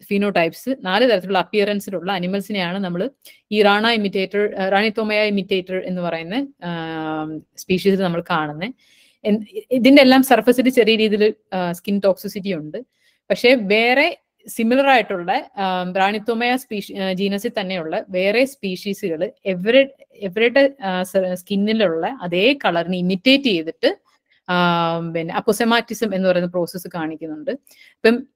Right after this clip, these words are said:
അതിന് എക്സാമ്പിൾ ആണ് ഈ കാണുന്നത് മോഡൽ സ്പീഷീസ് ആയിട്ടുള്ള, ആ, റാണിത്തോമയ species that show the same color,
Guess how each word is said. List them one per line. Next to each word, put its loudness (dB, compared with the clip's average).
അതിന് 8
എക്സാമ്പിൾ 2
ആണ് 2
ഈ -4
കാണുന്നത് -2
മോഡൽ 2
സ്പീഷീസ് -4
ആയിട്ടുള്ള, 0
ആ, -6
റാണിത്തോമയ -2
species -10
that 2
show 2
the -4
same 0
color, 0